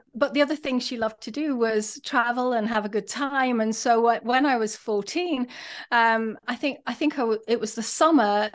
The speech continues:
summer holidays from school. And she just suddenly decided that her and my dad were gonna go away, and they were gonna leave me with my seven-year-old daughter and the keys to the coffee shop. And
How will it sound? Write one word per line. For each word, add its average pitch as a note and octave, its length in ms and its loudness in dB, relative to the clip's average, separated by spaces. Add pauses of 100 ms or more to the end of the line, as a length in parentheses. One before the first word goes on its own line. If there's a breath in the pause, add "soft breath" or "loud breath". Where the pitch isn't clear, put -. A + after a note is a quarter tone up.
(100)
summer C4 280 2
holidays A#3+ 520 2
from F#3+ 120 -6
school. G#3+ 600 2
And A3 460 -2
she - 180 -2
just D4 200 -2
suddenly C#4 280 0
decided B3+ 560 -2
that A3+ 220 0
her B3 180 2
and B3 100 0
my A3+ 100 0
dad A3+ 360 0
were A#3+ 80 -6
gonna A3 220 -4
go G#3 260 0
away, A3 400 0
and A3 200 -4 (300 loud breath)
they C4 80 2
were A#3+ 80 4
gonna A#3 160 0
leave B3 220 2
me B3+ 120 2
with B3+ 160 -2
my G#3 120 -2
seven-year-old A3 600 0
daughter D4 560 -4 (140)
and A#3 180 2
the B3+ 80 0
keys E4 420 -4
to F4 120 -6
the D#4 100 -4
coffee F4+ 320 -4
shop. G3 460 -6 (340 loud breath)
And C#4 280 6